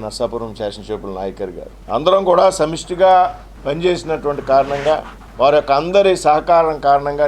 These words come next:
నేను పార్లమెంట్ సభ్యుడిగా గతంలో ఎన్నడూ లేనంతటువంటి పెద్ద మెజారిటీతో నర్సాపూర్ పార్లమెంట్ నియోజకవర్గ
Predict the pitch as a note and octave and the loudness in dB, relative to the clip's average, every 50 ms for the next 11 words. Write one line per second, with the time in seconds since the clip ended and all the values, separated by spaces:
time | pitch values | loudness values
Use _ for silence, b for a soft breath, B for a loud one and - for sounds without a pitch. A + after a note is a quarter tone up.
0 | C#3+ C#3 C3+ C3 A#2 - A#2+ B2+ C3 C3+ C3+ C3+ C3 C3 B2 B2+ B2 A#2 A#2 B2 | -2 -2 -6 -6 -2 0 0 0 0 -2 -4 -6 -8 -8 -8 -10 -10 -8 -8 -8
1 | B2 B2 C3 C3 C3 B2 - - - - B2 B2 A#2+ D#3+ E3 F3 F3 F3+ F3+ F3 | -4 -2 2 2 2 2 0 -2 -6 -4 -4 -2 0 0 0 0 2 2 2 4
2 | D#3 C#3+ D3 D#3+ F3 F3 F3+ F3+ E3+ E3 E3 D#3+ D#3+ D#3 - D#3+ C#3+ C3+ D3 D3 | 2 2 2 0 0 2 2 2 2 0 0 0 -2 -2 -2 -4 -4 -4 -6 -6
3 | C#3+ C#3 - C#3 B2+ C3 C3 D#3 D3 C#3 C#3 B2+ D3 D3 D3 C#3+ D3 C#3+ - D3 | -6 -4 -4 -4 -4 -2 -2 -4 -2 -4 -4 0 0 0 0 0 -6 -10 -6 -6
4 | C3+ B2+ A#2+ A#2 - - C#3 - C#3 C3+ B2+ - B2 B2 B2 B2 B2 B2 B2+ B2 | -4 -4 -4 -6 -6 -8 -10 -8 -8 -8 -6 -2 -2 -2 0 -2 -4 -8 -8 -10
5 | A#2+ A#2+ A#2+ A#2+ A#2 A2 G2 G2+ A2+ A2+ G#2 G2+ G#2+ | -8 -6 -6 -4 -6 -6 -6 -8 -8 -8 -8 -10 -12